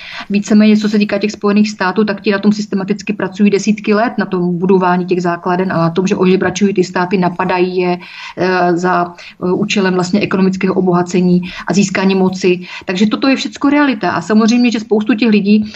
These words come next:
nejstrašnější pro mě je, když se kouknu třeba na Twitter, jo, tak to je naprostá sorta lidí, vulgárních primitivů, kteří nemají jediný argument. A jediný jejich argument je to, že ti tam vulgárně vynadají, jo.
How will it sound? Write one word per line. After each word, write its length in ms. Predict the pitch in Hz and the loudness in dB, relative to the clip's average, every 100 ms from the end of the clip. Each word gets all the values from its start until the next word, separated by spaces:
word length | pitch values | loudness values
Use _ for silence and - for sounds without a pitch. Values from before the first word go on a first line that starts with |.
| - | -2
nejstrašnější 760 | 196 247 214 277 - 254 - | 0 0 0 -6 -2 -2 -2
pro 160 | 214 220 | 0 2
mě 120 | 220 | 4
je, 200 | 208 175 175 | 2 0 -2
když 260 | 175 175 - | -6 -6 -12
se 200 | - 202 | -4 -2
kouknu 320 | 196 208 208 | 0 0 2
třeba 220 | 208 214 | 0 0
na 80 | 190 | -4
Twitter, 360 | 185 180 175 156 | -2 -2 0 0
jo, 160 | 156 | 0
tak 140 | 156 165 | -2 -2
to 80 | 208 | 2
je 80 | 208 | 4
naprostá 720 | 226 247 247 262 - 233 214 | 4 0 -4 -6 -4 -4 -4
sorta 440 | 214 220 208 214 | -4 -4 -2 -2
lidí, 280 | 202 190 196 | -2 -2 -2
vulgárních 540 | 190 214 220 214 214 | 2 4 4 2 2
primitivů, 500 | - 185 180 185 185 | 0 -4 -2 -2 -2
kteří 280 | 190 202 202 | -2 0 4
nemají 420 | 208 233 226 220 | 4 4 0 0
jediný 280 | 214 214 214 | 0 2 2
argument. 540 | 180 180 165 156 214 - - - - - - | 0 -6 -6 -6 -8 -12 -20 -20 -20 -20 -8
A 60 | - | -2
jediný 380 | 202 226 262 254 | 2 4 6 4
jejich 220 | 226 214 | 2 0
argument 420 | 196 208 208 202 | 0 4 4 4
je 80 | 202 | 2
to, 140 | 202 | 0
že 100 | 185 | -2
ti 100 | 208 | -2
tam 160 | 208 190 | -2 0
vulgárně 400 | 190 190 180 185 | 0 0 0 0
vynadají, 500 | 175 160 151 147 156 - | 0 0 0 -2 -4 -4
jo. 240 | 160 160 | -2 -4